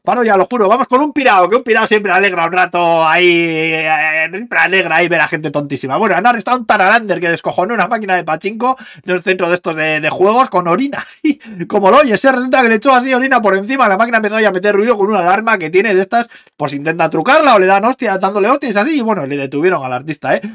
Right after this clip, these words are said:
Que no se acuerda, dice, que estaba borracho. <laughs> Joder, yo lo que quiero saber es que si se sacó la chorra ahí o llevaba la meada en un bote o cómo hostias lo hizo. Lo de igual lo tenía planeado de casa.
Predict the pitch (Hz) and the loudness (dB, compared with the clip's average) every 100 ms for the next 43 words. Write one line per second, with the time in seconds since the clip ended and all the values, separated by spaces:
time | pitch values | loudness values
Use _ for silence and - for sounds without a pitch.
0 | 160 - 294 254 233 320 330 277 349 247 | -10 -2 0 2 2 2 4 4 2 0
1 | 214 247 320 226 277 339 214 165 - 277 | -2 0 2 2 2 0 -2 -6 -4 -4
2 | - 262 214 - 208 214 208 277 294 294 | 0 -2 -2 -8 -4 -2 4 4 4 2
3 | 311 311 311 339 320 247 269 226 202 202 | 2 4 4 2 0 -2 -2 -2 -2 0
4 | 208 - 240 285 277 202 277 240 190 196 | 2 2 2 2 2 2 2 2 2 4
5 | 247 226 214 196 214 220 190 160 196 285 | 4 4 2 2 0 0 -2 -2 0 0
6 | 180 175 262 247 240 214 170 247 285 185 | 0 -2 2 0 2 0 2 2 4 4
7 | 180 196 247 190 190 180 175 175 175 151 | 4 2 0 0 -2 -2 0 0 0 0
8 | - 294 | -2 -2